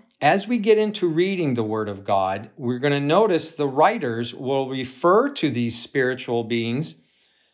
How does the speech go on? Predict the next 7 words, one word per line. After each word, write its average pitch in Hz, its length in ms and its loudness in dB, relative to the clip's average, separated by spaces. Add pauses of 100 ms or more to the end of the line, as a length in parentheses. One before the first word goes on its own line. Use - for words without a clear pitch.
(460)
as 101 300 -2
rulers 135 580 2
and 110 140 -2
authorities, 170 960 0 (760)
sons 147 560 2
of 170 160 -2
God, 175 680 0